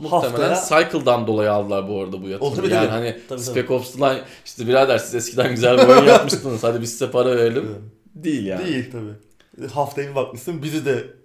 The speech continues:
Speaker 1: Evet.
Speaker 2: almışlar, yatırım yapmışlar.
Speaker 1: <laughs>
Speaker 2: Ya tabii şimdi
Speaker 1: Evet.
Speaker 2: Jaeger çok yetenekli bir ekip. Yani
Speaker 1: Hı hı.
Speaker 2: Spec Ops The Line ekstra bir işti. Ya bir daha öyle bir şey yapabilirler mi onu da bilmiyorum. Çünkü aslında Spec Ops The Line'ın başarısının çok büyük bir kısmı da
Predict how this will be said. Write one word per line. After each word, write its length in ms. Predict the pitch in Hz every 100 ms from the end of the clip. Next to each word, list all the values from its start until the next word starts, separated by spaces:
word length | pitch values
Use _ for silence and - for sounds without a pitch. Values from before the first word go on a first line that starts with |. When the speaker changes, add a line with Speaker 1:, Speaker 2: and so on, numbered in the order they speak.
| -
Speaker 1:
Evet. 300 | 117 104 113
Speaker 2:
almışlar, 520 | 117 113 - 135 139
yatırım 260 | 123 135 135
yapmışlar. 480 | 131 - - 135 - _ - -
Speaker 1:
<laughs> 60 | - 311 - - - - -
Speaker 2:
Ya 100 | 147
tabii 180 | 220 254
şimdi 240 | 220 220
Speaker 1:
Evet. 260 | 226 - 131
Speaker 2:
Jaeger 360 | 143 190 165 160
çok 200 | 185 156
yetenekli 380 | 151 147 156
bir 60 | 143
ekip. 280 | 117 113 - -
Yani 120 | 107
Speaker 1:
Hı 20 | 95
hı. 40 |
Speaker 2:
Spec 320 | 101 143 135
Ops 160 | 127 -
The 80 | 135
Line 360 | 143 143 139 - _ _ _ _ _ -
ekstra 500 | 160 160 - 127 110
bir 60 | 113
işti. 440 | - - 165 -
Ya 180 | 131 117
bir 100 | 160
daha 160 | 160 156
öyle 300 | 156 165 147
bir 40 |
şey 140 | -
yapabilirler 440 | 151 156 165 185 165
mi 60 |
onu 120 | 147 139
da 80 |
bilmiyorum. 400 | 139 143 120 107 107
Çünkü 200 | 156 151
aslında 520 | 147 156 165 160 - - _ _
Spec 380 | - 147 165 160
Ops 220 | 160 160
The 60 | 156
Line'ın 540 | 156 156 165 165 - - _ _ _ _ _ _ _ _
başarısının 580 | 110 135 135 156 160 165
çok 260 | 170 165 160
büyük 180 | 160
bir 60 | -
kısmı 280 | 151 180 165
da 260 | 117 -